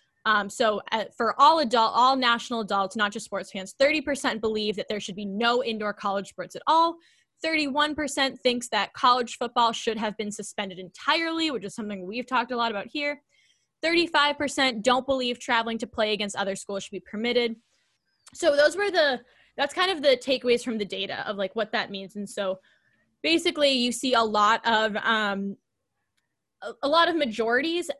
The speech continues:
saying that people are concerned about indoor sports being played, or that they don't think they should be playing, or that they believe that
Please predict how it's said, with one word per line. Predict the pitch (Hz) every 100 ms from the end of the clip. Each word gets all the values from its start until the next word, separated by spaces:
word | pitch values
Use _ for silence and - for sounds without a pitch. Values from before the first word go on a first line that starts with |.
| -
saying | - 254 226
that | 226 -
people | 240 208
are | 202
concerned | - 220 214 - 359 349 339 -
about | 247 285 294
indoor | 285 277 285
sports | - 277 277
being | 277 269 269
played, | 294 269 269 -
or | - 233 226 226 226 202
that | 214 -
they | 220 208 202 196
don't | 233 220 214
think | 202
they | 196
should | 202 370 302
be | 339
playing, | 320 285 277 277
or | 220 226
that | 214 208 -
they | 208
believe | 202 202 202 180
that | 196 190 190